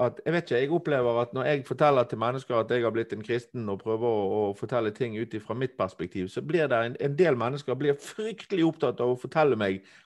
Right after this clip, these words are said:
hvor dum jeg er, og hvor naiv jeg er, og hva feil jeg tar. Eh, så pleier jo jeg da å parere med at, eh, «Å ja, så du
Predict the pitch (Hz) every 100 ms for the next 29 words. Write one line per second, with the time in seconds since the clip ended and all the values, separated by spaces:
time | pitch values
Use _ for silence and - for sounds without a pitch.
0 | - 165 175 135 95 95 90 - - 135
1 | 139 156 117 98 95 101 131 - 143 98
2 | 76 - 95 - - _ - - - _
3 | - 113 110 95 - 104 123 147 165 180
4 | 160 165 160 156 147 143 156 139 127 135
5 | 120 113 123 117 226 226 156 175